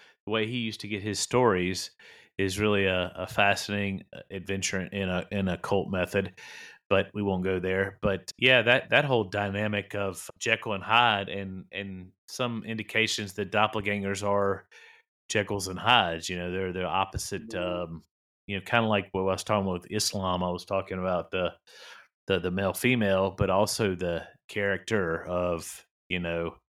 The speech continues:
Speaker 1: a, a Hyde type doppelganger versus or a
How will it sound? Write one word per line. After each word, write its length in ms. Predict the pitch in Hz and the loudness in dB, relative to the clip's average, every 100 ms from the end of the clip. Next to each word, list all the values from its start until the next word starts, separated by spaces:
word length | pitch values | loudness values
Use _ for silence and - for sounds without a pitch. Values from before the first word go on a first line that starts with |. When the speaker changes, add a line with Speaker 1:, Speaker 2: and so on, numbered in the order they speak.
| _ _ _ _ _ | _ _ _ _ _
Speaker 1:
a, 60 | 82 | -2
a 320 | 82 - 78 | -2 -4 -8
Hyde 520 | - 101 104 98 95 - _ _ _ | 0 4 4 4 -2 -14 _ _ _
type 400 | - 101 92 - - - _ | -2 0 0 -4 -18 -20 _
doppelganger 640 | 95 90 95 90 90 87 87 | 2 2 2 0 0 0 -2
versus 520 | 90 90 - 95 - | -2 -2 0 -2 -2
or 300 | 76 87 87 | -4 -2 0
a 320 | 87 87 85 | 0 -2 -4